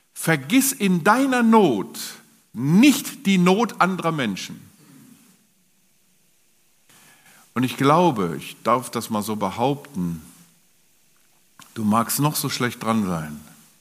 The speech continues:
Es gibt in deiner nächsten Umgebung immer Menschen, denen es dreckiger geht. Glaubst du das? Denk mal nach. Es gibt Menschen, die können heute Morgen nicht hierher kommen. Die liegen irgendwo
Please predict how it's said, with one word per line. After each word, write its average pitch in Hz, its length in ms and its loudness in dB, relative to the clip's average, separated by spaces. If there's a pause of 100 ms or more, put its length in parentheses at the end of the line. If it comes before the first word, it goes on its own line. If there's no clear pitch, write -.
(440)
Es - 180 -10
gibt - 200 -4
in 107 120 -2
deiner 95 260 0
nächsten 127 500 -4
Umgebung 92 640 -4
immer 120 220 -2
Menschen, 98 400 -4
denen 90 160 -4
es - 100 -14
dreckiger 87 420 -8
geht. 85 380 -10 (260)
Glaubst - 280 -10
du 127 60 -8
das? 127 260 -8 (1900)
Denk 113 200 -8
mal 143 100 -2
nach. 147 360 -6 (1500)
Es - 80 -14
gibt - 200 -4
Menschen, 98 320 -2
die 120 80 -2
können 131 240 -4
heute 113 140 -4
Morgen 113 200 0
nicht 220 160 -4
hierher 85 300 -4
kommen. 80 400 -10 (1300)
Die 107 40 -6
liegen 101 280 0
irgendwo 135 800 0